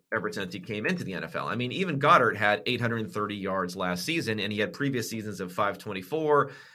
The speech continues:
six oh seven. So just better numbers than we've seen from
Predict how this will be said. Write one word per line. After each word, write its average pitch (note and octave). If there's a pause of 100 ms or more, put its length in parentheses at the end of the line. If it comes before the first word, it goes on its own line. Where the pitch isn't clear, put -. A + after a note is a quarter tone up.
(140)
six -
oh G2+
seven. B2 (160)
So -
just F3
better D#3+
numbers F#2
than G2
we've F#2+
seen G2+ (800)
from G#2+